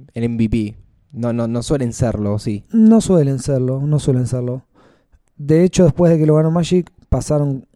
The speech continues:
Speaker 2: unos cuantos años hasta que lo ganó de nuevo un base. En los últimos años se dio un par de veces, de hecho, el último M V P, eh, Stephen, Stephen Curry,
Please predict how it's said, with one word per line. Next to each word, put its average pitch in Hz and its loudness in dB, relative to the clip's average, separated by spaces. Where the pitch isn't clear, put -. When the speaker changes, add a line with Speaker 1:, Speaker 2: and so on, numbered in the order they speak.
Speaker 2:
unos 147 -2
cuantos 156 0
años 139 -2
hasta 127 -4
que 123 -2
lo 127 0
ganó 135 2
de 135 2
nuevo 139 0
un 135 -2
base. 151 -2
En 208 2
los 240 4
últimos 269 2
años 277 2
se 226 0
dio 208 4
un 165 2
par 170 0
de 170 2
veces, 175 0
de 156 0
hecho, 160 0
el 151 4
último 151 2
M 147 0
V 147 0
P, 156 0
eh, 117 -2
Stephen, 123 -4
Stephen 147 -4
Curry, 165 0